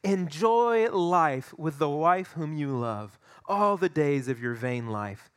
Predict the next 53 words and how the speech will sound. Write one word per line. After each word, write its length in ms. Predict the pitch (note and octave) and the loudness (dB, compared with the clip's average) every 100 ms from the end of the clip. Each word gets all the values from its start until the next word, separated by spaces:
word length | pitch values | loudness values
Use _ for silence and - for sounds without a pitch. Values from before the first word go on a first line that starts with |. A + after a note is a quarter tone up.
| _ - | _ -14
that 120 | C3+ | -8
he 100 | B2+ | -4
has 120 | B2+ A2+ | -4 -4
given 300 | A#2+ A#2 A#2 | -4 -4 -6
you 140 | A2 | -8
under 200 | G#2+ G#2 | -10 -12
the 140 | G2+ F#2 | -12 -16
sun, 380 | - F2+ F2+ - - - - | -16 -16 -18 -20 -20 -16 -10
because 500 | C#3 D3+ C#3 C#3 - | -6 -2 -2 -4 -12
that 240 | - E3+ - | -6 -6 -4
is 180 | E3 D3+ | -6 -6
your 120 | D#3 | -10
portion 480 | - E3+ D#3+ - C#3 | -10 -10 -10 -12 -12
in 160 | A#2+ | -12
life, 320 | G#2 F#2+ A2 _ _ _ _ | -12 -14 -18 _ _ _ _
and 240 | C#3+ C#3+ C3+ | -6 -6 -6
in 220 | F3 F#3 | -8 -6
your 120 | F3 | -8
toil 440 | D#3 - D3+ D3 B2+ | -10 -12 -10 -6 -6
at 160 | A#2 | -6
which 160 | C3 - | -8 -10
you 80 | C3+ | -16
toil 420 | - C#3 C#3+ B2+ | -14 -12 -8 -8
under 200 | C3 A#2+ | -8 -12
the 100 | A2 | -14
sun. 420 | - A2 G2 G#2 - _ _ _ - | -14 -14 -16 -18 -20 _ _ _ -4
Whatever 360 | F3 F3+ G3 | 0 0 0
your 180 | G#3+ G3+ | 2 0
hand 360 | F#3 G3 G3+ F#3+ | 0 -2 -2 0
finds 320 | F#3+ G3+ - | 0 0 -4
to 80 | G3 | -8
do, 320 | F#3+ A3 G#3+ - E3 | -4 -2 -4 -10 -2
do 220 | A3 C#4+ | 2 4
it 120 | B3 - _ _ - | 2 -4 _ _ -12
with 100 | F3 | 0
your 140 | G3+ | 0
might. 560 | G3 G#3+ C#4 A#3 - - _ _ _ _ _ _ | 2 2 2 -2 -8 -20 _ _ _ _ _ _
For 100 | - | -4
there 140 | F#3 G#3+ | 2 4
is 180 | A3 | 2
no 300 | F3 G3+ A3+ | 2 4 4
work 400 | A#3+ A#3 A#3 A3 | 2 2 0 0
or 140 | E3+ D#3 | -2 -4
thought 420 | - A#3 A3 G#3 | 0 4 4 4
or 140 | F3 E3 | 0 0
knowledge 460 | E3+ G3+ G#3 E3 | 2 4 4 0
or 80 | E3+ | 0
wisdom 420 | E3+ G3+ F3 E3 | 2 0 0 -2
in 140 | E3 D#3+ | -2 -6
Sheol, 540 | - G3+ F3 B2+ A2+ | -6 -2 0 -2 -4
the, 120 | C3 | -10
the 140 | D3+ D3 | -8 -4
grave 500 | D#3+ F#3 E3+ C3 | 0 0 0 -2